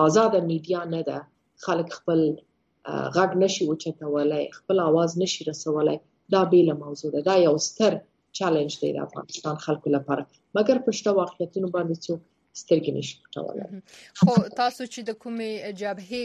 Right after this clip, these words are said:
Speaker 2: ذکر وکړو، د میرمنو د مبارزې ذکر مو وکړو، تاسو څه ګڼئ، آه،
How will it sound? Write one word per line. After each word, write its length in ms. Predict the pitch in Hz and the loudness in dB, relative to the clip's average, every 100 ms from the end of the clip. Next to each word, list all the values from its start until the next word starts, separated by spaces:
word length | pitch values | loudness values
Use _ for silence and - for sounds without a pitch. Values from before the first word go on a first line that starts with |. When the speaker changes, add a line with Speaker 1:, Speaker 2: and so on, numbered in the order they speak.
| 208 | -8
Speaker 2:
ذکر 240 | 202 - 190 | -10 -10 -12
وکړو، 380 | 185 180 185 185 | -12 -14 -14 -12
د 80 | 185 | -12
میرمنو 360 | 185 196 214 202 | -12 -10 -10 -10
د 80 | 190 190 | -10 -10
مبارزې 460 | 185 185 185 196 185 | -8 -8 -8 -12 -14
ذکر 200 | 190 190 196 | -14 -16 -14
مو 80 | 190 | -14
وکړو، 340 | 196 - 190 - | -16 -14 -16 -14
تاسو 180 | 285 - | -16 -16
څه 180 | 233 311 226 | -14 -14 -12
ګڼئ، 240 | 190 185 180 - 185 | -14 -14 -14 -12 -12
آه، 140 | 185 | -12